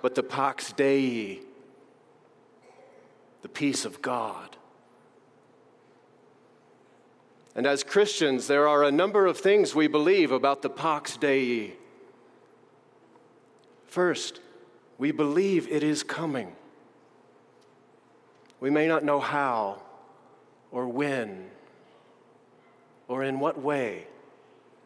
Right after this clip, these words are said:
but we keep watch with Isaiah, waiting and working for the day when the swords will be turned to plowshares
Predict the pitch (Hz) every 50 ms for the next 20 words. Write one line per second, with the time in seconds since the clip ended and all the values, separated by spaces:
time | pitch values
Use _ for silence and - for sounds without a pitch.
0 | _ _ _ _ _ _ _ _ _ _ _ _ _ _ _ _ _ _ _ _
1 | _ _ - 131 131 135 147 143 143 - 202 190 190 - 139 147 165 170 160 147
2 | - - - - - - - - - - - - 131 127 131 139 131 131 135 127
3 | 127 139 156 160 170 165 147 123 110 107 101 - - - - 123 156 170 170 170
4 | 165 156 151 135 123 123 - 135 131 127 120 143 165 175 160 165 165 160 156 151
5 | 156 - 135 127 127 127 - 143 143 147 147 143 135 131 - - - - - -
6 | - 127 131 139 135 131 135 - - 170 175 175 180 180 165 - - 151 151 151
7 | 151 143 143 - 151 151 151 151 139 - 135 127 - - - 139 139 143 135 131
8 | - - 127 120 117 113 107 107 101 - - - -